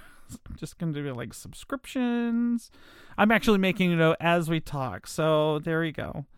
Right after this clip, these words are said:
Um, but see, this is the type of thing is, is that if you don't,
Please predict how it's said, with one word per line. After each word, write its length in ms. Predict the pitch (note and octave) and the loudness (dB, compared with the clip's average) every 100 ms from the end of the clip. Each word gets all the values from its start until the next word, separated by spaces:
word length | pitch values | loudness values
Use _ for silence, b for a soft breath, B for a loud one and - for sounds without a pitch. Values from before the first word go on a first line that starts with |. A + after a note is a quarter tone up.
| b b b b b E3+ | b b b b b 0
Um, 640 | E3 E3 D#3 D3+ D3+ D3+ - _ _ - _ _ | 2 4 4 4 2 -2 -6 _ _ -20 _ _
but 160 | A#3+ A3 | 4 4
see, 180 | - B3 | 2 0
this 180 | C4+ C#4 | 2 0
is 120 | B3 | -2
the 80 | B3 | -2
type 240 | A3 G#3 | -2 -2
of 100 | G#3 | -2
thing 300 | - D#4+ B3 | -2 2 4
is, 180 | F#3+ E3+ | 2 0
is 100 | G3 | 0
that 240 | G3+ G3+ - | 2 0 -2
if 220 | F#3 - | -4 -2
you 160 | F#3 D#3 | -4 -4
don't, 580 | G#3 G#3 A3+ G#3+ - - | -4 -2 -4 -8 -16 -20